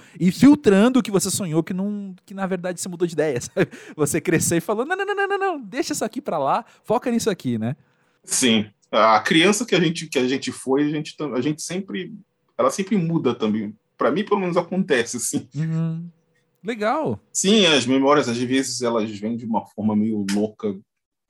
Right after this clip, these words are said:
Speaker 2: meio, meio desordenada. E é curioso quando bate, acho que, ainda mais agora, pandemia, acho que a gente fica tanto tempo em casa, pelo menos aqui a gente fica <laughs> muito tempo em casa ainda.
Speaker 1: Sim, eu também.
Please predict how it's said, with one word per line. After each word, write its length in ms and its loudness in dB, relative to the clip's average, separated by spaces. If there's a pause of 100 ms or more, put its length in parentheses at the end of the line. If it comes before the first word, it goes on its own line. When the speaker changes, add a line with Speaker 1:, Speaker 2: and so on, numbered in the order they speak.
(140)
Speaker 2:
meio, 560 -4 (960)
meio 260 0
desordenada. 1000 -2 (760)
E 560 0 (640)
é 80 -2
curioso 580 4
quando 260 -2
bate, 320 2
acho 140 -6
que, 100 -10
ainda 880 -14
mais 160 0
agora, 260 0
pandemia, 600 0
acho 140 -2
que 60 -8
a 40 -6
gente 100 -12
fica 140 -4
tanto 260 -6
tempo 240 -6
em 60 -2
casa, 460 2 (720)
pelo 140 -4
menos 640 -2
aqui 400 -4
a 40 2
gente 240 -4
fica 300 -4
<laughs> 20 4
muito 360 0
tempo 260 0
em 80 -6
casa 420 0
ainda. 100 0
Speaker 1:
Sim, 160 2
eu 140 -2
também. 260 -8